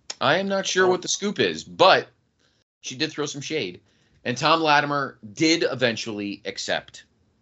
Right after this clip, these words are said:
Speaker 1: the match. So the main event of the Samhain pay-per-view on Saturday, October twenty-eighth, E C three. I was one pay-per-view late, Doctor G, 'cause over a year ago, I thought this was gonna be the main event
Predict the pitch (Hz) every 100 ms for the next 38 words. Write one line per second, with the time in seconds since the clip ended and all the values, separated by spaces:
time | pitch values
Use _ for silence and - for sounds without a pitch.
0 | _ _ _ - 92 - - - - _
1 | - 139 127 117 113 - _ _ _ -
2 | 110 147 226 196 170 170 - - - 107
3 | 101 113 107 - - - - 120 113 131
4 | 123 117 104 98 90 92 - - 117 104
5 | 90 76 67 65 - _ - _ _ 90
6 | 90 87 101 101 104 104 90 113 98 -
7 | 98 131 208 202 - 220 226 220 202 131
8 | 131 117 - 151 170 147 226 247 240 214
9 | 208 214 202 139 113 104 - 90 107 104
10 | 107 98 139 190 214 208 165 131 120 123
11 | 123 131 127 117 131 127 120 120 120 107
12 | 101